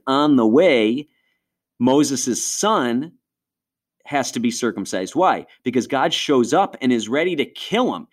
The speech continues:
He's ready to wipe him out on the way back to Egypt. Well, what on earth is going on here? God's called Moses to be an agent of deliverance for the Jewish people,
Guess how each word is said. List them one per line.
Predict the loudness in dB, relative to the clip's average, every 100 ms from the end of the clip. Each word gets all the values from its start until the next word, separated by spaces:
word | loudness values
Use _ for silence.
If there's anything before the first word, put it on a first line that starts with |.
| _
He's | -4 0
ready | 2 4
to | 4
wipe | 4 4 2 0
him | 0
out | 0 0 -2 -4
on | -6
the | -4
way | -2 -2
back | -4 -6
to | -10
Egypt. | -12 -10 -12 -8
Well, | -6 -4
what | -4 -4
on | -6
earth | -6 -8
is | -8
going | -4 -4
on | -2 -4
here? | -4
God's | -2 0 -2 -4
called | -16 -2 2 4 2
Moses | 2 4 2 0 -8
to | -8
be | -6
an | -4
agent | -2 -4 -4 -6
of | -4
deliverance | -2 -2 -4 -8 -10 -14 -18 _ -20 -6
for | 0
the | 2
Jewish | 2 0 0
people, | -2 -4 -2 -2